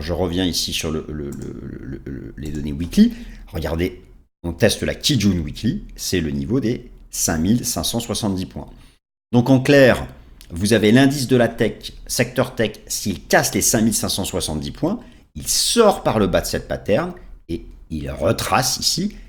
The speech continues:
et donc le S P cinq cents revient à six mille deux.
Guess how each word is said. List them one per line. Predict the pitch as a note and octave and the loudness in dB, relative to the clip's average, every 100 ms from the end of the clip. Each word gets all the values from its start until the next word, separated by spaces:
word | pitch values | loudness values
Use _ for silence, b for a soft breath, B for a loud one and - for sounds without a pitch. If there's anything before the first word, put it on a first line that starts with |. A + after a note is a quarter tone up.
| B - | B -12
et | C#2 | -10
donc | D#2+ - | -10 2
le | G2+ F3 | 6 8
S | C#3 | 6
P | - - | 2 -2
cinq | - | -2
cents | - E3 G3+ - - | -2 -2 -2 -8 -10
revient | C#2+ D#2 G2 D3 | -2 4 4 4
à | F3 | 2
six | F3 E3+ | 0 -2
mille | D3 | 0
deux. | A#2+ | 0